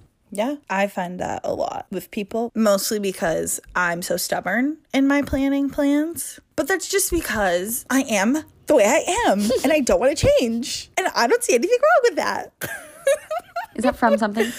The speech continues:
Speaker 1: No,
Speaker 2: Oh.
Speaker 1: it's not from anything. It's just, like, it's, it's not healthy, and, like, I shouldn't say that. And I, I, I should be more flexible, and it's something I'm working on.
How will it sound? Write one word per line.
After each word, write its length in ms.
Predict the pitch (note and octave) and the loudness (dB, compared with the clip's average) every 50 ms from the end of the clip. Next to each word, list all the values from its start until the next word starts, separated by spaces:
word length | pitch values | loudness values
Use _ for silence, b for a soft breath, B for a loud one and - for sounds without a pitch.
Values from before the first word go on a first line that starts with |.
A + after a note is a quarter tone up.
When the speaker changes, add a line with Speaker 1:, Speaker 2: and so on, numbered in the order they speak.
| B B B B B B B - | B B B B B B B -2
Speaker 1:
No, 460 | C4+ C#4+ F4 G4+ F#4+ D4+ A3 G#3+ G#3+ - | 0 2 2 4 4 4 4 4 2 0
Speaker 2:
Oh. 20 | |
Speaker 1:
it's 140 | - - D#4+ | 0 -2 -2
not 220 | E4 F4 F#4 E4+ | 0 0 2 2
from 140 | - C4+ A#3+ | 2 2 2
anything. 600 | A3 A3 A3 A3 A#3 A3+ G#3 G3+ G3+ G3+ G#3+ - | 2 2 0 0 -2 -2 -4 -4 -6 -6 -4 -4
It's 220 | - D4 - - E4 | -2 -2 -2 -4 -6
just, 300 | C4+ - F4 E4 - - | -4 -4 -4 -4 -4 -6
like, 300 | - - C#4 C4 - B B B B B B B - | -6 -4 -6 -6 -6 B B B B B B B -10
it's, 160 | C#4+ - - - A#4+ - - | -10 -10 -10 -10 -12 -8 -6
it's 160 | - E4 - | -6 -2 0
not 160 | A#4 A#4 A#4 E4+ | 0 0 2 2
healthy, 340 | D4 B3 G#3+ - - - G3+ | 2 2 2 0 -2 -2 -2
and, 120 | G3+ G3+ | -2 -2
like, 220 | G3+ G#3 - - - - | -4 -4 -6 -8 -8 -4
I 120 | C4 D4 D#4+ | 0 4 6
shouldn't 360 | - - A4 G4+ G4+ F4+ D#4+ | 6 6 6 4 4 4 4
say 160 | - D#4+ - | 4 2 4
that. 280 | - - - - - - | 4 2 2 2 2 2
And 160 | G3 G#3 G#3+ A3 | 2 0 0 2
I, 380 | - - E4 E4+ E4 - - - - _ _ - | 2 2 2 2 2 -2 -4 -10 -18 _ _ -4
I, 440 | - C4+ C#4 C#4+ D4+ D4 C#4+ C4+ - - - | -2 0 0 0 -2 -6 -6 -8 -12 -8 -4
I 160 | - F4+ F4 | -2 0 0
should 260 | F#4+ - - A4 G#4 G#4 | 0 0 0 -2 0 2
be 120 | G4+ F4+ | 2 2
more 200 | E4+ C#4 A#3+ A#3 | 2 2 0 0
flexible, 520 | - - F3 F3 - - G3+ G#3 G#3 - - - | 0 0 -2 -2 -4 -4 -2 0 2 2 2 2
and 100 | D4 E4+ | -2 -2
it's 120 | E4+ - | -4 -6
something 260 | - G4+ G4+ G4+ F#4+ F#4 | -8 -8 -8 -8 -6 -6
I'm 100 | F4 D#4 | -4 -2
working 320 | C4+ G#3+ A3 - G#3+ F#3 | -2 -4 -4 -6 -6 -8
on. 300 | - - - - - | -6 -8 -8 -10 -12